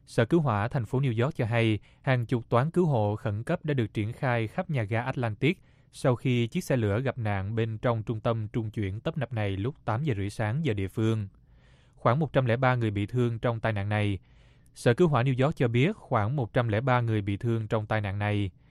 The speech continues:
Hai toa đầu bị hư hại nặng. Đây là vụ trật đường ray quy mô lớn thứ nhì có liên quan đến hệ thống xe lửa ở khu vực New York trong ba tháng qua, sau tai nạn hồi tháng chín ở Hoboken, bang New Jersey,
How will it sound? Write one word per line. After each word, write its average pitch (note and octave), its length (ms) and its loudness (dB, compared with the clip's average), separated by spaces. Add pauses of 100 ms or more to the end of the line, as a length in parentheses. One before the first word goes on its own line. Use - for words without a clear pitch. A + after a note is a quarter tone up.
(320)
Hai C3 200 2
toa C3+ 180 2
đầu A2 280 4
bị G2+ 240 -2
hư A#2 160 -2
hại G#2+ 160 -2
nặng. G#2 340 -2 (540)
Đây A#2+ 280 4
là G#2+ 140 2
vụ G2+ 220 -2
trật A#2 140 0
đường G#2 180 -2
ray A2+ 300 2
quy A#2 120 0
mô A2 220 0
lớn G#2+ 260 0
thứ C#3+ 100 -2
nhì A#2+ 400 2 (300)
có C3+ 120 2
liên D#3+ 160 2
quan A#2+ 360 2
đến A#2 180 0
hệ B2+ 220 -2
thống A#2+ 300 -2
xe B2+ 160 0
lửa G2 240 0
ở G#2+ 260 -2
khu B2+ 160 -4
vực G#2+ 180 -6
New A2 300 0
York - 180 -2
trong A2 200 -2
ba G#2 140 0
tháng G#2+ 220 -6
qua, G#2+ 380 2 (280)
sau - 180 -2
tai C#3 140 0
nạn G#2 220 0
hồi G#2+ 220 -2
tháng A#2 220 -4
chín A#2+ 260 -2
ở A2 260 -2
Hoboken, A2 680 -2
bang G#2+ 200 -2
New G#2+ 100 -2
Jersey, G#2 480 2